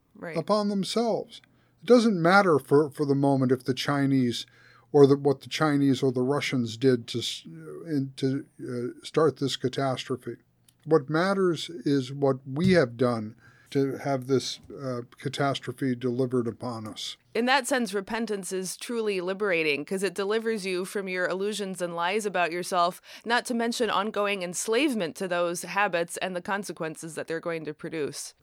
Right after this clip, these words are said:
Speaker 2: A colleague of mine, I was asking him about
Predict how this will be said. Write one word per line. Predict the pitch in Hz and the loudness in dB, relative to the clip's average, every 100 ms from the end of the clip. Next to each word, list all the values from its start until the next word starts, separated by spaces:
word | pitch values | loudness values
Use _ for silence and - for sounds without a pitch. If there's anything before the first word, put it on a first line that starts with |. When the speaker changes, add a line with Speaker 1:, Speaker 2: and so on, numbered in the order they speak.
| 143 | -10
Speaker 2:
A | 131 | -8
colleague | - 185 165 127 | 6 8 8 8
of | 131 | 6
mine, | 135 131 127 | 6 6 6
I | 127 | 4
was | 123 - _ _ _ - 143 | 0 -8 _ _ _ 2 4
asking | 151 151 - 139 | 6 2 0 0
him | 117 123 | 2 2
about | 120 127 135 127 | 2 4 6 6